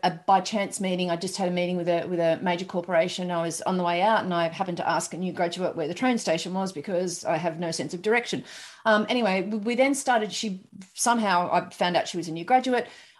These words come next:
I started the conversation about what's it like to come back into the workplace, da, da, da, how you finding it? She said, "Oh, I love being in the workplace." She said, "I,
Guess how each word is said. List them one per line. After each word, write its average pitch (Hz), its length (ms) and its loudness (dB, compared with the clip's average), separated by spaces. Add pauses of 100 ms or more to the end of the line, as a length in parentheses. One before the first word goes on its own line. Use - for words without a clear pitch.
I 208 60 2
started 202 300 4
the 190 60 -6
conversation 185 600 -2
about 190 180 2
what's - 160 -2
it - 80 -8
like 170 260 0
to - 80 -8
come 180 240 -4
back 160 180 -2
into 160 400 -2
the 175 80 -8
workplace, 254 600 2
da, 160 100 -4
da, 156 80 -4
da, 240 300 2
how 196 100 -2
you 165 140 -2
finding 233 320 -2
it? 233 140 -2 (200)
She - 140 -8
said, 214 240 2
"Oh, 208 260 2
I 196 140 2
love 196 560 4
being 180 240 -2
in 175 80 -2
the 170 80 -4
workplace." 180 640 -4
She - 120 -6
said, 190 280 -2
"I, 185 320 4